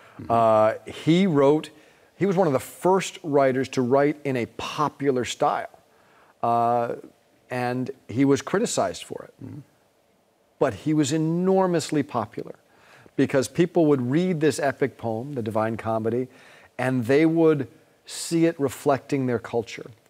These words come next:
Speaker 2: reflecting their politics, reflecting their views of love, of sex, of heaven and hell, of religion. Um, and so I had enormous interest, uh, in this transition from classical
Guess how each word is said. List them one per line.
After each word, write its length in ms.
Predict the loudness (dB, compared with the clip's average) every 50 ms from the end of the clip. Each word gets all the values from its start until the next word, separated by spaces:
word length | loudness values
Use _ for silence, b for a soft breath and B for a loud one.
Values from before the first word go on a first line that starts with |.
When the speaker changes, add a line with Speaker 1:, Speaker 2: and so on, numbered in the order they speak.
| _
Speaker 2:
reflecting 520 | -8 -8 -8 -4 -4 -4 -4 -4 -8 -8 -6
their 100 | -6 -8
politics, 800 | -10 -12 -10 -6 -4 -4 -4 -4 -6 -12 -16 -16 -16 -12 -12
reflecting 440 | -12 -10 -2 -2 -2 -2 -2 -4 -2
their 100 | -2 -2
views 300 | 0 0 0 0 0 -2
of 120 | -6 -4
love, 440 | -2 0 0 2 2 0 -2 -4 -8
of 120 | -12 -14 -12
sex, 500 | -12 -4 -2 0 0 -2 -4 -12 -12 -10
of 140 | -10 -10
heaven 400 | -10 -6 -2 -2 -2 0 0 -4
and 120 | -4 -6 -6
hell, 320 | -6 -4 -2 0 0 0 -2
of 120 | -2 -2
religion. 500 | 0 2 2 2 2 0 -4 -8 -8 -14 B B B B B B B B -18 -18 B B
Um, 380 | -2 0 2 2 0 -2 -4 -4 -4
and 140 | -4 -2 0
so 180 | 2 2 4
I 80 | 4 2
had 140 | 2 2 2
enormous 600 | 2 2 2 0 2 2 2 2 2 0 -2 -4
interest, 760 | -4 -2 -2 -2 -2 -2 -2 -2 -2 -4 -10 -16 -20 -20 -20 b b b b b b b b b -4
uh, 340 | -2 0 0 2 2 0 0 0 -2
in 420 | 0 2 2 2 2 0 0 -2 -6 -14 b b b b b b b _ -10
this 320 | -6 0 0 0 0 0
transition 880 | -6 -8 -2 0 0 2 2 0 0 2 0 0 0 -2 -6 -8 -8 -10
from 180 | -10 -12 -12
classical 800 | -12 -4 0 0 2 2 0 -4 -8 -6 -2 0 0 0 0 -2